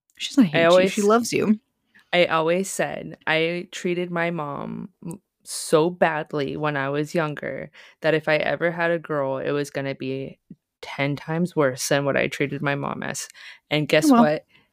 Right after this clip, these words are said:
Speaker 2: It is.
Speaker 1: I got
Speaker 2: And
Speaker 1: three of
Speaker 2: she's
Speaker 1: them. <laughs> And Rosalie's my payback.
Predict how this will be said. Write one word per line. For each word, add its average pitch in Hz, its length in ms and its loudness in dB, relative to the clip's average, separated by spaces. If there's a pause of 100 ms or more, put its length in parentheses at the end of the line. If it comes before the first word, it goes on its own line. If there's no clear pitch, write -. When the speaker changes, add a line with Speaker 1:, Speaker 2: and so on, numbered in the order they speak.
(400)
Speaker 2:
It 170 180 4
is. - 380 -4 (720)
Speaker 1:
I 214 100 6
got 156 120 4
Speaker 2:
And 131 80 -8
Speaker 1:
three 190 160 6
of 165 80 6
Speaker 2:
she's 165 240 2 (720)
Speaker 1:
them. 311 100 2 (1400)
<laughs> - 60 -2
And 190 160 4
Rosalie's 180 400 4
my 156 120 -2
payback. 156 360 -2